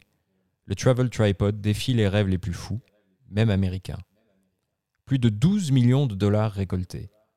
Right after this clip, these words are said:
Un plébiscite pour un objet de tous les désirs,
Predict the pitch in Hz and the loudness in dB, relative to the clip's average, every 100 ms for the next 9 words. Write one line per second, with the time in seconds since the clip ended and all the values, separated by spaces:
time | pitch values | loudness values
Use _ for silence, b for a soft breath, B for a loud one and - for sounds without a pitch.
0 | - 98 123 110 92 101 - - _ _ | -6 -2 0 0 -2 -6 -6 -16 _ _
1 | _ - 104 110 104 117 98 - - 143 | _ -2 2 2 2 0 -2 -4 -2 0
2 | 120 98 104 113 | 0 0 0 -2